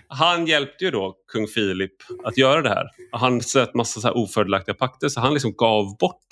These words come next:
i princip liksom de stora regioner i Frankrike till kung Filip. Sen kom Rickard Lejonhjärta he-, hem då. Eh,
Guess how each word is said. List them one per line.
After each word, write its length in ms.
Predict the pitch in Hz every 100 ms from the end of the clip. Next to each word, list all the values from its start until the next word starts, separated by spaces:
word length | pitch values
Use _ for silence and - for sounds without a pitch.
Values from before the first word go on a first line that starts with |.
| -
i 100 | 131
princip 440 | 131 123 104 98 -
liksom 400 | - - - - - -
de 60 | 101
stora 360 | - 120 98
regioner 520 | 95 95 101 98 110 123
i 40 |
Frankrike 480 | - 107 98 - 95
till 240 | 190 247 269
kung 160 | 107
Filip. 320 | 104 95 - _ _ _ _ - _ -
Sen 140 | 151 180
kom 200 | 247 185
Rickard 180 | 175
Lejonhjärta 380 | 151 131 113 - 107
he-, 360 | - - -
hem 300 | 131 240 135
då. 200 | 98 95 - _ _ _ - - - _ _ -
Eh, 180 | 120